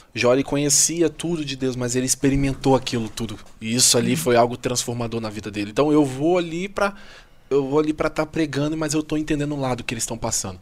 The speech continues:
Speaker 1: sabe? Então, assim, é... essas pessoas que hoje estão no mundo, sabe? Que elas estão entregues mesmo, elas estão cegas, mas sempre com esperança, cara. Se o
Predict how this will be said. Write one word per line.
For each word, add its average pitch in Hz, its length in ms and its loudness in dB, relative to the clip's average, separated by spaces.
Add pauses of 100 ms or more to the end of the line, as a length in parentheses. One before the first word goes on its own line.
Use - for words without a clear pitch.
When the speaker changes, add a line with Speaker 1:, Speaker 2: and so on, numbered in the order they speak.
Speaker 1:
sabe? 110 260 0
Então, 135 260 4
assim, 139 380 2 (500)
é... 120 720 2 (200)
essas - 200 0
pessoas 143 500 2
que - 140 -2
hoje 139 200 2
estão 147 240 0
no 151 100 0
mundo, 139 540 -2
sabe? 127 340 2
Que 120 80 -6
elas 127 220 2
estão 143 300 -2
entregues 135 580 0
mesmo, 120 200 -4
elas 123 140 -2
estão 123 300 -2
cegas, 117 580 -4 (220)
mas 120 340 -2 (380)
sempre 143 320 0
com 147 120 -6
esperança, 139 640 2
cara. 120 220 0
Se - 180 2
o 131 100 0